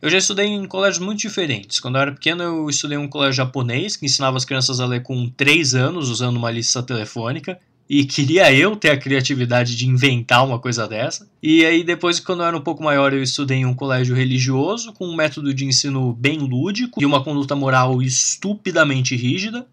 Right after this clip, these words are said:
E daí eu fui pra um colégio muito diferentão, que dava aula de fotografia, produção musical e me deixou ter uma rádio por três anos.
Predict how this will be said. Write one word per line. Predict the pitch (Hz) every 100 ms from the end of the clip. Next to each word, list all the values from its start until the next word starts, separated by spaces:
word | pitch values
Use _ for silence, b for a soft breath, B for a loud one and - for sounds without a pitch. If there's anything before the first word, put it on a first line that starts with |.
| _
E | 214
daí | 220 247 254
eu | 254 247
fui | 254
pra | 247 247
um |
colégio | 240 233 220 220 233 220
muito | 214 214 233
diferentão, | 208 233 233 208 175 135
que | 127 135
dava | 135 135 139
aula | 135 131 135
de | 135
fotografia, | 160 180 202 196 - 151 185 170 123
produção | 131 127 143 139
musical | 139 151 - 123 151 170 131
e | 123
me | 139
deixou | 165 - 190
ter | 196
uma | 190 190
rádio | 160 180 202 226
por | 240 233 240
três | - 190 214 285
anos. | 151 147 143 -